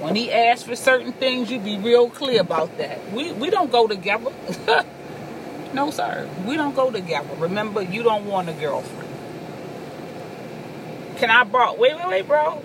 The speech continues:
We don't go together. Remember, you don't want a girlfriend. So you asking me for, we don't go together. You don't want a girlfriend. You making requests on my time,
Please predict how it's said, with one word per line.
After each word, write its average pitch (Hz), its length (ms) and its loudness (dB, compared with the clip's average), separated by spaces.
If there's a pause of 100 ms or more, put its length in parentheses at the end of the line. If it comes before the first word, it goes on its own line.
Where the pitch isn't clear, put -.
We 285 140 0
don't 277 260 2
go 226 180 4
together. 185 400 -2 (420)
Remember, 214 460 4
you 220 280 -4
don't 214 340 6
want 214 240 -2
a 170 100 2
girlfriend. 269 640 -4 (1120)
So 190 460 2
you 269 240 -2
asking 226 580 4
me 247 120 -2
for, - 180 -6 (260)
we 220 100 -2
don't 233 220 4
go 247 160 6
together. 160 460 -2
You 165 160 -4
don't 185 220 0
want 170 160 -2
a 156 40 -6
girlfriend. - 540 -4 (960)
You 220 120 2
making 233 380 6
requests 226 480 2
on 214 140 2
my 214 140 4
time, 240 500 2